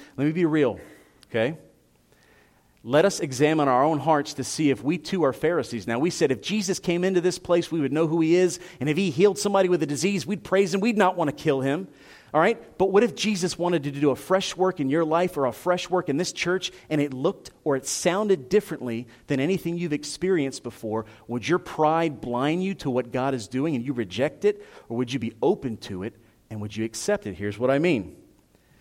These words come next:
First, do you think you can grow in a relationship with God by never joining a church?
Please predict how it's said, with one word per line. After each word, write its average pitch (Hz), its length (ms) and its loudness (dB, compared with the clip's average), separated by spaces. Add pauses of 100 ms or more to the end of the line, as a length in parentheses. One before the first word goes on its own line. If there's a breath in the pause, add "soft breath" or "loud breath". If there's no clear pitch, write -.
(480 soft breath)
First, 175 320 0
do 135 80 -4
you 202 180 2
think 165 320 0
you 196 80 -2
can 175 160 -2
grow 170 320 4
in 170 60 2
a 151 40 2
relationship 160 680 0
with 147 160 -4
God 156 300 2
by 127 120 2
never 143 300 0
joining 123 380 -2
a 127 40 -4
church? - 600 -6